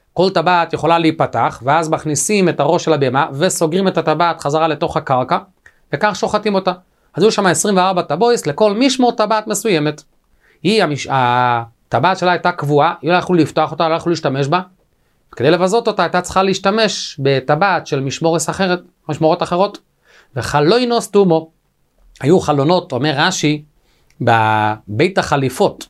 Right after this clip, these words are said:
החליפות הכוונה סכינים, בעובי כותלי התאים בצפונו של איכול, היו כאלה תאים, כאלה בתוך ה-, בתוך הכותל, היו כאלה חורים,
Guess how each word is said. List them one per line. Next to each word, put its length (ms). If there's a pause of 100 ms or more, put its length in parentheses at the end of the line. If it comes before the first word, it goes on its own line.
החליפות 640
הכוונה 220
סכינים, 480 (460)
בעובי 380
כותלי 280
התאים 360
בצפונו 420
של 200
איכול, 340 (440)
היו 180
כאלה 220
תאים, 380
כאלה 280 (1080)
בתוך 300
ה-, 560
בתוך 260
הכותל, 400
היו 120
כאלה 200
חורים, 380